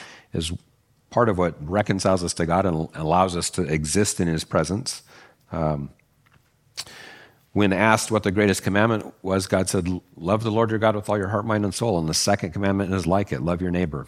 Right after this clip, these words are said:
as yourself." Uh, so, so these are the commands that he gave us, right? Um, and we need to live in cooperation with what the Spirit's doing in our lives.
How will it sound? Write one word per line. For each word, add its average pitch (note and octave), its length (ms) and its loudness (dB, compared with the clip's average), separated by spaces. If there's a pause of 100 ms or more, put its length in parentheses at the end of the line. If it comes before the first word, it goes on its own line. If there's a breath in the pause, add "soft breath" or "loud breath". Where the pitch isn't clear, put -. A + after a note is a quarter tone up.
as D#2 140 -6
yourself." D2+ 500 -4 (600 soft breath)
Uh, C2+ 120 -8
so, D#2+ 320 -4 (200)
so - 180 -12
these G#2+ 380 0
are A#2 40 2
the G#2 100 0
commands G2 420 2
that E2 80 -2
he D2+ 80 0
gave C#2+ 200 -2
us, C2+ 160 -10
right? D2+ 200 -4 (760 loud breath)
Um, D2+ 520 0 (1080 loud breath)
and G#2 280 4
we A2 100 4
need A2 240 4
to G#2+ 100 4
live F#2+ 720 4
in F2+ 200 -2
cooperation F#2+ 600 0
with E2 140 -2
what F#2 120 -2
the - 80 -6
Spirit's - 420 0
doing F2+ 260 0
in E2+ 80 2
our D#2+ 140 2
lives. D#2 560 0